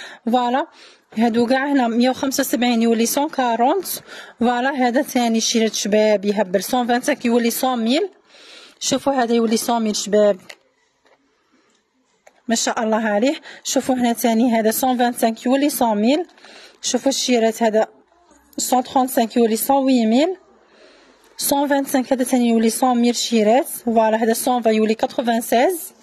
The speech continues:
هذا ثاني سون فان يولي كاتروفان سيز ميل. لي دومي طالون، اللي حوسوا على لي دومي طالون راهم دخلوا. كيما هذا سون كاتروفان يولي سون كارونت هكا. شباب هذا، شوفوا كاين ثاني هذا الموديل شباب الشيرات.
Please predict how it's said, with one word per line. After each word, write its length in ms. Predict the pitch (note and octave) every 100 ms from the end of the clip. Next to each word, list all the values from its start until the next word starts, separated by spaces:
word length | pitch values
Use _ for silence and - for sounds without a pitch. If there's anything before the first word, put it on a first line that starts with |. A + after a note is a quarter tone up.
| - - - - - - - _ _ _ -
هذا 180 | A#3+ A#3
ثاني 360 | C4 A#3+ G#3
سون 320 | G#3 C4 A#3+
فان 140 | A3 G#3+
يولي 220 | G#3+ A3
كاتروفان 480 | B3 C4+ D4 C4+ C4+
سيز 360 | - B3+ A3
ميل. 200 | A#3 D4 - - - - - _ _ - - - - _ _ _ _ - - - - -
لي 200 | B3 C#4+
دومي 300 | C#4 D4 E4
طالون، 340 | D#4+ D4+ B3+
اللي 120 | A#3 B3+
حوسوا 320 | D#4+ D4+ C#4+
على 160 | C#4+
لي 160 | C#4 C4
دومي 320 | A#3 C4 C4+
طالون 320 | C4+ C4+ C4+
راهم 200 | C4+ B3+
دخلوا. 440 | A#3 - B3 C#4+ - - - -
كيما 260 | C4+ C4+ C#4+
هذا 120 | B3+
سون 220 | C#4+ C4
كاتروفان 480 | C4 C4 - B3 A#3
يولي 360 | A3+ A3+ A3+ A3
سون 240 | - B3
كارونت 560 | A#3 A#3 G#3 A#3 A#3 A#3
هكا. 280 | G#3+ C#4+ G4+ _ _ - - - - - _ _ - - - -
شباب 500 | - G#3+ A3+ A3 G#3
هذا، 240 | G#3 G#3
شوفوا 280 | G#3 - -
كاين 180 | - A#3
ثاني 260 | A3+ A3+ A3
هذا 160 | G#3
الموديل 340 | A3 G#3+ G#3 G3+
شباب 300 | - G#3+ G#3+
الشيرات. 540 | - A3 G3 G3